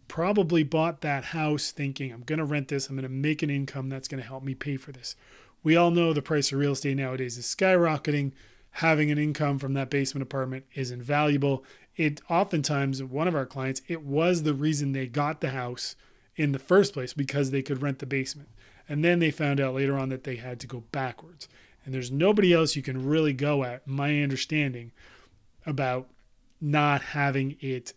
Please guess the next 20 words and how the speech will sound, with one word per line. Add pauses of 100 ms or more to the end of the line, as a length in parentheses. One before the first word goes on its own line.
(120)
being
registered,
unless
they
flat
out
lied
to
you. (300)
If
they
said
it
was
registered
and
it's
not, (920)
then
that's